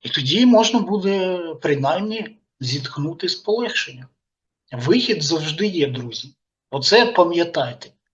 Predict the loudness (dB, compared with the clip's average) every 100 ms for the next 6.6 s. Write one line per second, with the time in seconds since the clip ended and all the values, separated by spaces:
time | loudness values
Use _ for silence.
0 | -12 0 2 2 -2 -2 -4 -4 -4 -4
1 | 0 0 2 2 0 0 -2 0 0 -2
2 | _ _ _ -14 -12 -8 -8 -8 -14 _
3 | _ _ _ _ _ -8 4 6 6 0
4 | -8 _ _ _ -4 0 2 2 2 -2
5 | -8 -18 _ _ _ _ _ -2 2 4
6 | 2 -2 -4 -6 -14